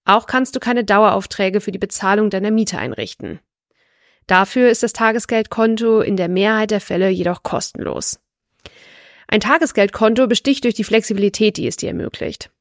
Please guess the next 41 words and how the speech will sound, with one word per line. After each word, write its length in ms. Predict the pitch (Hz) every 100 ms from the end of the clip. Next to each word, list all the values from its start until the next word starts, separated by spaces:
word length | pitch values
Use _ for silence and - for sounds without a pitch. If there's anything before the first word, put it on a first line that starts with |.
| _ _
Wenn 160 | 208
du 100 | 214
mehr 220 | 220 262 269
Geld 360 | 233 240 254
über 340 | - 208 202 196
dein 160 | 185
Tagesgeldkonto 840 | 190 226 247 247 220 208 214 202 -
anlegen 380 | 294 220 196
möchtest, 480 | 185 180 - 262 - - - - -
dann 260 | 240 247
musst 320 | 247 262 247 254
du 60 |
nur 240 | 247 269 262
mehr 200 | 233 214
Geld 360 | 165 190 220
von 160 | - 190
deinem 160 | 180
Alltagskonto 880 | - 226 240 226 - 208 196 208 214
dorthin 400 | 208 214 - 247
überweisen 640 | 208 180 165 170 196 254 - -
und 240 | 247 226 -
schwupps, 340 | - 311 - - -
erhältst 340 | - 202 233 -
du 60 |
auch 60 | 202
auf 100 | 196
diesen 240 | 226 214
Geldbetrag 640 | 180 175 - - 202 208 -
Zinsen. 380 | - 185 - - - _ _ _ _ _ _ _ _ _ - _ - - _
Dein 240 | 208 196
Geld 320 | 185 202 285 -
ist 340 | 247 - -
auch 240 | 214 247
bei 180 | - 220
deinem 260 | 220 220 214
Tagesgeldkonto 1000 | - 226 233 233 208 196 - 208 214 220
bis 140 | 269
zu 140 | - -
einem 140 | 214
Maximalbetrag 840 | 202 - 202 226 247 - 226 220 -
von 340 | 202 202